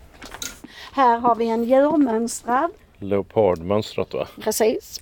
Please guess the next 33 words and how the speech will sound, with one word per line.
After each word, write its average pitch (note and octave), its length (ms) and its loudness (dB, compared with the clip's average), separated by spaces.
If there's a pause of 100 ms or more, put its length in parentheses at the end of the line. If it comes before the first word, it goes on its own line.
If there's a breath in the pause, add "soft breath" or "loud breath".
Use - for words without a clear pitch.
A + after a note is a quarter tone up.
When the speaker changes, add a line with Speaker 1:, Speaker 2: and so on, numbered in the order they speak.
Speaker 1:
Som B3+ 240 -2
går B3+ 240 2
i B3+ 60 -2
brunt C4 560 2
också C#4 380 0
med A#3+ 160 2
de C#4 100 2
här D4 120 2
stora C4 480 2
fickorna A3 500 0
med G#3 160 0
ficklock - 480 -2
med G#3 140 -4
knapp. A#3 320 -6 (360 loud breath)
Speaker 2:
Fast - 280 -2
det G#2+ 140 2
är G#2 260 0
inte G2+ 240 -2
fickor - 280 -4
man F#2+ 140 0
stoppar F#2 300 -4
händerna A2+ 460 -2
i, G2+ 60 2
utan G2 300 -2
det F2+ 80 0
är F#2 40 2
uppe F2+ 180 -4
Speaker 1:
Nej, F2+ 180 2
Speaker 2:
i F2+ 40 -2
brösthöjd. B2+ 420 0
Speaker 1:
bröst-, F3+ 260 -2
bröstficka, A#3 760 0
ja. G#3 200 0